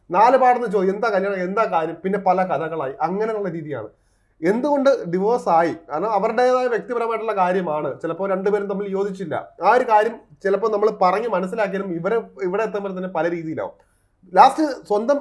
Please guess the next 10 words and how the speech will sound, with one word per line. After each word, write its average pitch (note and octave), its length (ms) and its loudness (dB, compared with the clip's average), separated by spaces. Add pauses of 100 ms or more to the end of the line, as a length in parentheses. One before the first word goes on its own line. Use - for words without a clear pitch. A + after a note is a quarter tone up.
(100)
അമ്മയും A3 380 -2
അച്ഛനും G#3 260 -6
തന്നെ G3 120 -6
പറയും, F#3+ 180 -6
"മകളെ F3+ 240 -2
നീ F3 160 -4
ഇപ്പം F#3+ 240 -2
മോളാണ് G3 540 0
നിൽക്കുന്നത്, F3 300 -6
ഇപ്പം F#3 180 -8